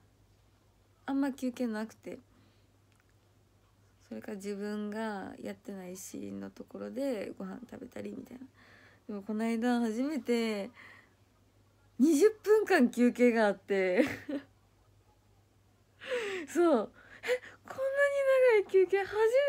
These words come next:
めて」ってみんなで言って、売店にあるアイスをね、みんなで食べたの。<laughs>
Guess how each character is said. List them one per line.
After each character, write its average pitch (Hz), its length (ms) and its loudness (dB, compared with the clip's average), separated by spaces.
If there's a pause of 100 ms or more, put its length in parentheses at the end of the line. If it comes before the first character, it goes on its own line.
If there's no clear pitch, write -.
(160)
め - 0 -
て」 269 240 2
っ - 20 -12
て 202 140 -10
み 214 160 -6
ん 202 40 -6
な 196 140 -4
で 180 100 -10
言 180 100 -6
っ - 20 -20
て、 - 420 -10 (580)
売 240 320 2
店 226 260 -2
に 226 120 0
あ 190 60 0
る 185 220 -6
ア 202 80 -2
イ 226 100 2
ス 190 180 -8
を 185 80 -6
ね、 175 160 -10
み 175 160 -10
ん 180 80 -10
な 185 100 -8
で - 160 -12
食 - 120 -8
べ 175 120 -6
た - 160 -6
の。 208 140 2
<laughs> 247 80 -4